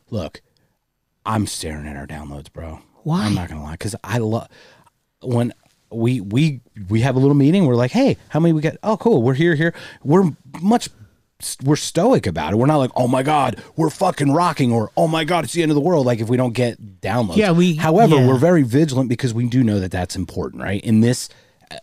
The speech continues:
Speaker 1: it's the, one of the most important metrics of a podcast is that someone's listening.
Speaker 2: Yeah.
Speaker 1: <laughs> Right? So I'm not gonna lie, I'm, I'm looking for that hit. It doesn't give me the hit as much because I'm very conscious of it, per se.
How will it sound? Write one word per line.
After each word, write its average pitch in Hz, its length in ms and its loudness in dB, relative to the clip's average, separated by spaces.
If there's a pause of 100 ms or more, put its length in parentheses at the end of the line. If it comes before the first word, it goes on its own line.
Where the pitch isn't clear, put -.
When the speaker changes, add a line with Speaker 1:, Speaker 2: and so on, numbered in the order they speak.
(120)
Speaker 1:
it's 139 220 -8
the, 127 100 -2
one 113 280 0
of 120 60 0
the 110 60 0
most 104 200 -2
important 95 300 -8
metrics - 480 -10 (120)
of 87 220 -8 (200)
a - 80 -18
podcast 151 520 -4
is 87 120 -8
that 87 300 -8
someone's 85 360 -10
listening. - 380 -14 (300)
Speaker 2:
Yeah. 120 300 -2 (160)
Speaker 1:
<laughs> - 180 -4
Right? 135 300 -4 (640)
So 127 160 -2
I'm 151 120 2
not 190 140 2
gonna 202 140 2
lie, 196 480 2
I'm, 131 440 2 (460)
I'm 120 220 0
looking 175 260 2
for 151 100 0
that 143 100 2
hit. 127 240 -2
It 120 100 -2
doesn't 196 280 2
give 147 180 2
me 131 240 4
the 151 160 2
hit 147 220 2
as 123 160 0
much 120 260 0
because 104 200 -6
I'm 98 160 -4
very 123 360 0
conscious 87 480 -10
of - 160 -18
it, - 120 -20
per 85 180 -16
se. - 260 -14